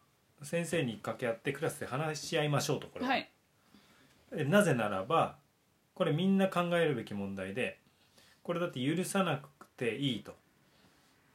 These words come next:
Speaker 1: じゃあ許さないからそういう発言していいと。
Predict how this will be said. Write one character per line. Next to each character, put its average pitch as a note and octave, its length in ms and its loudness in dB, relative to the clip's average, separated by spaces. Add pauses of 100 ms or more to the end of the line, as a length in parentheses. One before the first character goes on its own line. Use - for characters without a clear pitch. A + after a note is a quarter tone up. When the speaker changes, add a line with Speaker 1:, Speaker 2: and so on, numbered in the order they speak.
(100)
Speaker 1:
じ D3 140 2
ゃ - 20 8
あ C3+ 40 6
許 C#3 220 2
さ F3 200 -2
な D3+ 120 2
い G#2+ 140 -4 (320)
か C3+ 140 -4
ら C#3+ 300 0 (480)
そ C#3 160 0
う C3+ 60 6
い C3+ 60 4
う C3 60 0
発 - 240 -10
言 B2+ 180 -6
し - 60 -10
て - 160 -4
い D#3 220 -4
い - 40 -6
と。 - 160 -12